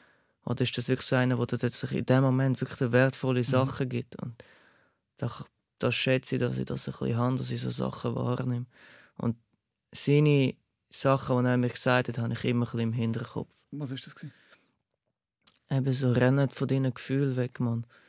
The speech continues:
Speaker 2: Mhm.
Speaker 1: Steh zu deinen Gefühlen. Ähm, wo ich dem dann erzähle, dass mein Vater so ist, so.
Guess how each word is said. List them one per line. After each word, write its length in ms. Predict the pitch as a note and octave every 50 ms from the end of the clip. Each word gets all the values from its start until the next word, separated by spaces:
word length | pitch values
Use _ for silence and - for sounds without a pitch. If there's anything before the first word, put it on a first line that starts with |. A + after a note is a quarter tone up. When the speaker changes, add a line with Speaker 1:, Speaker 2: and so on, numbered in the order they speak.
| _ _ _ _
Speaker 2:
Mhm. 120 | - B2+
Speaker 1:
Steh 280 | G2+ A2+ B2 B2+ C3 C3
zu 140 | - - C3+
deinen 240 | B2 C3 C3 B2+ A#2+
Gefühlen. 460 | - - - B2+ B2 A#2 A#2+ A#2+ B2 - _ _ _ _ _ _ _ _ _ _ _ _ _ _ _ _ _ _ _ -
Ähm, 640 | - A2+ A2+ A2 A2 A2 A2 A2 G#2+ A2 A#2+ - - - _ _ _ _ _ _ _ _ _ _ _ _ _ _ _ _ _ _ _ - - -
wo 300 | - - - - - -
ich 200 | - B2+ B2 -
dem 200 | - - A#2+ A#2 A#2
dann 160 | A#2 A#2 A2+
erzähle, 320 | - - - - B2+ A#2
dass 160 | A#2 A#2+ A#2 B2
mein 140 | B2 A#2 A2+
Vater 400 | - B2 A#2+ B2+ - - - C3
so 160 | - - -
ist, 220 | - C3 - - -
so. 120 | - -